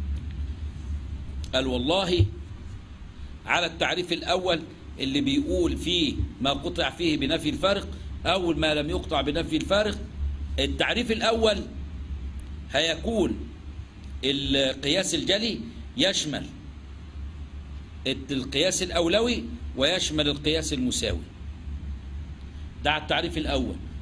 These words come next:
يبقى هناك فارق بين التعريف الأول والتعريف الثالث، حيث إن الأول يشمل المساوي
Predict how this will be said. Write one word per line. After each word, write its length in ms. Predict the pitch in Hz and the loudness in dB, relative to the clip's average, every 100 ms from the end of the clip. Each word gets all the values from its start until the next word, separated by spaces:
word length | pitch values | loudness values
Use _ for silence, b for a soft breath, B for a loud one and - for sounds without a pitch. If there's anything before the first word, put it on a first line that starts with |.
| - | -2
يبقى 240 | 139 160 | 2 4
هناك 320 | 151 180 185 175 | 4 2 2 2
فارق 380 | 185 175 170 | 2 2 2
بين 280 | 147 165 175 | 0 2 2
التعريف 440 | 156 151 - 175 170 | 2 0 0 0 -2
الأول 360 | 160 196 185 | 0 2 4
والتعريف 480 | 165 147 131 151 143 | 4 2 2 0 -2
الثالث، 440 | 143 - 101 - - - - - B B B - | -4 -2 -2 -2 -6 -6 -6 -6 B B B 0
حيث 240 | 156 156 | 0 2
إن 260 | 180 208 185 | 2 4 4
الأول 560 | 180 202 208 226 233 - - - - - - | 4 2 4 4 4 -2 -8 -10 -12 -12 -2
يشمل 460 | 135 196 - 131 98 - - - | 2 4 2 -2 -4 -6 -4 0
المساوي 720 | 147 160 156 220 240 254 254 | 2 2 4 4 6 6 4